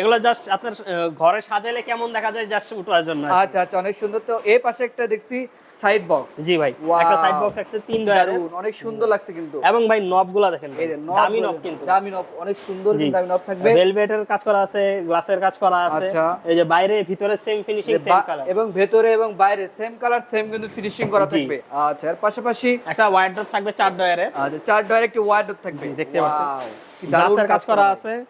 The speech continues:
Speaker 2: আচ্ছা।
Speaker 1: ভেলভেটের কাজ করা আছে, সবগুলো কিন্তু ভেলভেট আর গ্লাসের কাজ করা,
Speaker 2: গ্লাসে-, ভাই,
Speaker 1: ম্যাচিং
Speaker 2: এগুলো
Speaker 1: করা।
Speaker 2: গ্লাস কি আসলে ভাঙবে নাকি ভাই?
Speaker 1: না ভাই, গ্লাসটা আপনি যদি জোরে বাড়ি টাড়ি লাগে তাহলে ভাঙবে।
Speaker 2: আচ্ছা, আচ্ছা।
Speaker 1: ঠিক আছে, গ্লাসের সুবিধা হলে আপনার দাগ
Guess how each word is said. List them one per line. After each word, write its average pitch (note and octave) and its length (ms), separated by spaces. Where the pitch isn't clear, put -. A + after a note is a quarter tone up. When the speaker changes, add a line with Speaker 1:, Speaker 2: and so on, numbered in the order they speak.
Speaker 2:
আচ্ছা। C#3+ 160
Speaker 1:
ভেলভেটের F#3 420
কাজ F#3+ 160
করা G3 220
আছে, F#3+ 100
সবগুলো A#3 320
কিন্তু B3+ 120
ভেলভেট A3 440
আর G3+ 100
গ্লাসের F#3 340
কাজ F#3 160
করা, F3+ 120
Speaker 2:
গ্লাসে-, A#3 340
ভাই, - 0
Speaker 1:
ম্যাচিং F3+ 300
Speaker 2:
এগুলো B3+ 140
Speaker 1:
করা। G#3 100
Speaker 2:
গ্লাস A#3+ 200
কি - 80
আসলে G#3+ 220
ভাঙবে G3 220
নাকি F3 160
ভাই? A#2 100
Speaker 1:
না E3 140
ভাই, C3 100
গ্লাসটা G3 260
আপনি A3+ 160
যদি A#3 120
জোরে A3 220
বাড়ি A3+ 200
টাড়ি A3 220
লাগে A3 200
তাহলে G3+ 280
ভাঙবে। E3 240
Speaker 2:
আচ্ছা, D3 200
আচ্ছা। D3 160
Speaker 1:
ঠিক F3+ 80
আছে, F#3+ 180
গ্লাসের G#3 320
সুবিধা B3 260
হলে A#3+ 180
আপনার A3 220
দাগ G#3+ 140